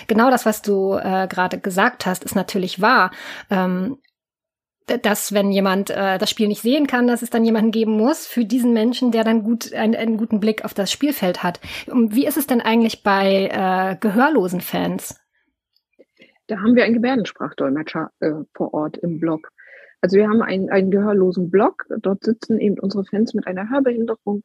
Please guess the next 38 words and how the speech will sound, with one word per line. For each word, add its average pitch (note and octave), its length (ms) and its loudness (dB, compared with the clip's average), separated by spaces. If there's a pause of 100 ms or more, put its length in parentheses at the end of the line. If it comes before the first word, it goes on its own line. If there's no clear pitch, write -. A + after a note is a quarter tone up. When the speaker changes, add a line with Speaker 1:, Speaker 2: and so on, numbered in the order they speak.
Speaker 2:
äh, F3 160 -4
zusammen, F#3+ 420 2 (100)
auch F#3 180 -4
mit G#3 160 -6
den F3+ 240 0 (120)
Gästefans G#3+ 680 -2
zusammen, F#3 360 2
was, - 240 -6 (440)
ähm, F3+ 480 2 (240)
eigentlich B3+ 340 4
sonst A3 220 2
im G#3+ 80 2
Stadion G3 340 0
ja F3+ 80 0
gar F3 160 2
nicht F#3 120 -2
so - 60 2
üblich G#3 320 2
ist. - 160 -6
Man F3 160 -4
hat G3 120 -4
ja F#3+ 80 -2
sonst G3 240 -2
einen F#3 180 -2
sehr F#3+ 220 -6
beschriebenen A3 560 -2
Bereich, F3+ 480 -2 (340)
den, F#3+ 320 2
äh, F#3 140 0
sogenannten F#3+ 580 0
Gästeblock. F#3 640 0 (220)
Und F#3+ 160 2
das G3 160 -2
hat A3 160 -2
man A#3+ 220 2
im, F#3+ 420 -2
im G3 100 2
Bereich F#3 460 0